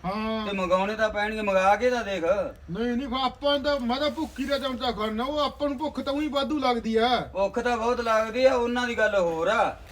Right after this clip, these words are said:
Speaker 1: ਉਹਨਾਂ 'ਚ ਵੀ ਹੁੰਦਾ ਕਿ ਨਸ਼ਾ?
Speaker 2: ਹਾਂ, ਨਸ਼ਾ ਹੁੰਦਾ ਉਹਨਾਂ 'ਚ, ਨਾ ਹੀ ਭੁੱਖ ਲੱਗਦੀ ਆ
Speaker 1: ਅੱਛਾ।
Speaker 2: ਤੇ ਨਾ ਹੀ ਖੇਡਣ ਲਾਉਂਦੇ ਨੇ ਬੰਦੇ ਨੂੰ ਉਹ ਤਾਂ।
Speaker 1: ਅੱਛਾ ਯਾਰ।
Speaker 2: ਹਾਂਜੀ।
Speaker 1: ਕੰਜਰਾ ਫਿਰ ਉਹ ਹੀ ਫੜ ਲਿਆ ਕਿਸੇ ਪਾਸਿਓਂ।
Speaker 2: ਉਹ ਅੱਜ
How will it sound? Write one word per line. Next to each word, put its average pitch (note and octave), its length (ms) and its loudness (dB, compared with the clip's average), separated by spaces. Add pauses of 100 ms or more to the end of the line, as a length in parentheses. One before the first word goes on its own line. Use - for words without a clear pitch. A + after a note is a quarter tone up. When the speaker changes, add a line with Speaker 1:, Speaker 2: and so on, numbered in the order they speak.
(240)
Speaker 1:
ਉਹਨਾਂ A#3+ 180 -8
'ਚ B3 60 -10
ਵੀ A#3 100 -6
ਹੁੰਦਾ F#3+ 320 -2
ਕਿ A3 120 -6
ਨਸ਼ਾ? A#3 260 0
Speaker 2:
ਹਾਂ, G#3+ 480 2
ਨਸ਼ਾ F3+ 300 -2
ਹੁੰਦਾ E3 260 0
ਉਹਨਾਂ A3+ 200 -4
'ਚ, F#3 80 -10
ਨਾ E3+ 320 -4
ਹੀ - 20 -2
ਭੁੱਖ F#3 300 -6
ਲੱਗਦੀ F#3 440 -4
ਆ A3+ 200 -6 (180)
Speaker 1:
ਅੱਛਾ। G3+ 160 -10
Speaker 2:
ਤੇ G3 160 -2
ਨਾ F3+ 260 -2
ਹੀ F3+ 60 -6
ਖੇਡਣ G#3 320 -2
ਲਾਉਂਦੇ F#3 380 4
ਨੇ D#4 120 4
ਬੰਦੇ B3+ 260 4
ਨੂੰ A#3+ 140 -2
ਉਹ A3+ 60 -6
ਤਾਂ। G3+ 220 2 (200)
Speaker 1:
ਅੱਛਾ D4+ 280 -6
ਯਾਰ। D4 220 0
Speaker 2:
ਹਾਂਜੀ। G#3+ 680 -2 (260)
Speaker 1:
ਕੰਜਰਾ A3 280 -6
ਫਿਰ G3 100 -8
ਉਹ B3 160 -4
ਹੀ B3+ 60 -6
ਫੜ G#3 240 -4
ਲਿਆ A#3 180 -2
ਕਿਸੇ G3+ 200 -8
ਪਾਸਿਓਂ। F#3+ 400 -6
Speaker 2:
ਉਹ A3+ 320 2
ਅੱਜ G#3+ 140 -4